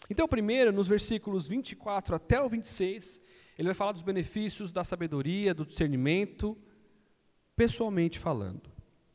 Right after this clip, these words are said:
Então, você seguirá o seu caminho em segurança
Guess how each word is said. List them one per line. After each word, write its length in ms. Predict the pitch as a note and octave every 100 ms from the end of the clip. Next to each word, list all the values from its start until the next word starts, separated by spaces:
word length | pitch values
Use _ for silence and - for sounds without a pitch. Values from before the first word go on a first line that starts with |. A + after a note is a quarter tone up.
| _ _ _ _ _ _ _ _ _ _ _ _ _ _ _ _ _ _ _
Então, 440 | F#3+ - D4 D#4 - - - - -
você 280 | E3+ F#3+ A3+
seguirá 340 | B3 G#3 A3
o 40 | A3
seu 180 | A3
caminho 360 | G#3 F#3+ G3+ G3+
em 40 |
segurança 800 | - F#3+ E3 D#3 G3 G#3 - A3+